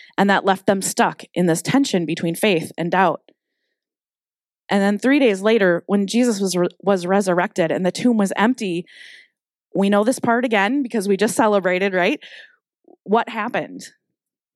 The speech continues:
The tomb was empty and everyone was immediately rejoicing, right? Not quite. <laughs> Not quite.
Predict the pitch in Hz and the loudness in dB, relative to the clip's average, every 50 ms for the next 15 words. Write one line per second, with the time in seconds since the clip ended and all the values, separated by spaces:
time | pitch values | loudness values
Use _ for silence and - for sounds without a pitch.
0 | _ _ - 202 180 - - 277 262 247 240 220 208 226 220 220 233 - 247 240 | _ _ -8 -6 -2 0 2 2 4 4 2 2 2 2 0 0 0 0 -2 0
1 | 226 233 233 220 160 151 _ - 240 247 240 262 262 254 233 220 208 196 180 - | 2 2 2 0 0 -2 _ 0 0 2 2 2 2 2 2 0 0 -2 -4 -4
2 | - 196 202 214 220 233 226 - 220 208 190 196 196 202 185 170 170 - 156 147 | -4 -2 -2 0 2 2 2 2 2 2 2 2 2 2 0 0 0 -4 -6 -4
3 | 139 165 196 262 - - _ _ - - _ _ _ _ _ _ _ _ _ _ | -2 0 0 0 -2 -4 _ _ -20 -20 _ _ _ _ _ _ _ _ _ _
4 | _ _ - - - - - - - - 254 254 240 _ _ _ _ _ _ _ | _ _ -20 -20 -20 -20 -20 -20 -14 -10 -10 -10 -10 _ _ _ _ _ _ _
5 | - 240 226 - - 165 - - _ _ _ _ _ - 214 165 151 160 - 269 | -2 0 0 0 -2 -8 -8 -8 _ _ _ _ _ -20 -20 -18 -14 -8 -6 -6
6 | 233 208 190 165 _ _ _ _ _ _ _ _ _ _ _ _ _ _ _ _ | -6 -6 -8 -12 _ _ _ _ _ _ _ _ _ _ _ _ _ _ _ _
7 | _ _ _ _ _ _ _ _ _ _ - 190 185 180 - - 170 156 160 - | _ _ _ _ _ _ _ _ _ _ -8 -6 -6 -6 -6 -8 -10 -8 -10 -12